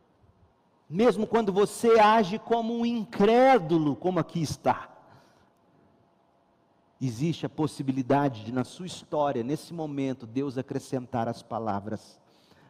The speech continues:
"Mas Deus ouviu o choro do menino." Deus não ouviu as orações de Agar porque talvez não tiveram sido feitas.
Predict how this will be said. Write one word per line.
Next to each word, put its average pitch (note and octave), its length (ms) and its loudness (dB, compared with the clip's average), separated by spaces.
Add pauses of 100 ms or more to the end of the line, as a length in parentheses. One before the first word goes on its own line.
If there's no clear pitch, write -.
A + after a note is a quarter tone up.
"Mas A2+ 320 -8
Deus D3 600 -2
ouviu C3+ 680 -6 (240)
o G#2 80 -14
choro C3+ 760 -8 (460)
do A2+ 140 -6
menino." G2+ 580 -10 (1600)
Deus D#3 300 2
não A3 140 0
ouviu G3+ 340 2
as C#3 100 0
orações C3 580 -2
de A#2+ 80 -6
Agar C#3+ 520 0
porque F3 240 -4
talvez D3+ 440 -2
não D#3+ 140 -6
tiveram C#3 460 -8
sido C3+ 340 -14
feitas. - 960 -12